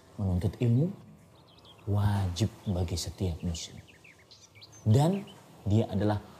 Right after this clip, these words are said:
tuntutan zaman. Semua permasalahan-permasalahan yang ada di zaman sekarang,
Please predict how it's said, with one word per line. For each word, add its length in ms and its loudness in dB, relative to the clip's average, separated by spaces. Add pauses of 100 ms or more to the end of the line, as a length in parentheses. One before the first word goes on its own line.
(420)
tuntutan 1000 4
zaman. 560 0 (600)
Semua 1000 10
permasalahan-permasalahan 1200 2
yang 240 2
ada 320 2
di 80 4
zaman 400 2
sekarang, 480 -4